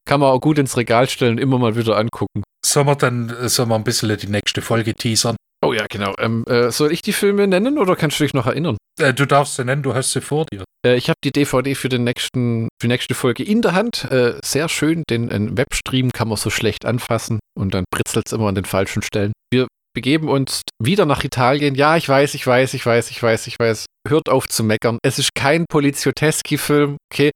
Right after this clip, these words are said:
Speaker 1: Nein, es ist auch kein Fulci-Film. Wie bei den Boll-Folgen braucht man einen gewissen Abstand, bevor man die Großmeister wieder herholt. Aber auch ein Großmeister in diesem Sinne. Und zwar Dario Argento mit einem Film Aura also known as Trauma,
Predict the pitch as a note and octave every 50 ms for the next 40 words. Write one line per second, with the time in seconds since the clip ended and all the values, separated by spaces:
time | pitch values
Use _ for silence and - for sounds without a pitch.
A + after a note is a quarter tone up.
0 | _ _ - A#2 A#2 A#2+ B2 B2+ C3 C3+ C#3+ C#3+ A#2+ - - B2+ - - B2 -
1 | - - A#2+ A2 G2+ F#2+ - - C3+ C3+ C3+ - - C#3 C3 - - C#3 C3+ C3
2 | B2+ B2 - - - - A#2 A2+ - G#2+ G2+ A2 G#2+ - G#2+ G#2+ A2 G#2+ - -
3 | A#2 A2 G#2+ G#2+ - - G#2+ G#2 - - - G#2 G2 F#2+ - G2+ F#2+ G2+ - -
4 | - - A2 - - - - B2 A#2 A2 - G2+ - - A2 G#2 G2+ F#2+ G2+ -
5 | - A#2 A#2+ B2+ - - A#2+ A#2 A2+ G#2+ - - A#2 G#2 A2+ G#2 A2+ F#2+ G#2 A2
6 | A2+ G#2 A2 A2 G#2+ G#2 - _ _ _ - C3 D#3 F#3 G3+ - G3+ A3+ G#3+ F3
7 | D#3+ D#3+ D#3 - B2+ C3+ C#3 - B2+ B2 A#2+ - - - A#2 B2 A2+ A2 B2+ D#3+
8 | E3+ - A#2 - - G2+ F#2+ - C3 - - _ _ - A#2 - - C#3+ D3 D3+
9 | C#3+ - _ _ - B2 E3+ F#3+ - G3+ F3+ E3 D3 C3+ C3 A#2+ B2 C#3+ F3+ G3+
10 | - - A#2+ F3+ A#3 - _ _ - C3 D#3+ - - - B2+ B2 B2 A#2+ A2+ -
11 | - - C#3 C#3+ D#3 F#3+ G3 G#3 A3 - _ _ - G#2+ B2+ E3 G#3 - F#3+ G3
12 | G#3+ A3 A#3 A3+ - _ _ - A2 A2+ G#2+ - - - B2+ A#2 A2+ G#2+ A2+ B2+
13 | B2 B2 G#2 G#2 F#2+ - - - - - - F#2 - C#3 F3 F#3 F#3+ G3 A#3+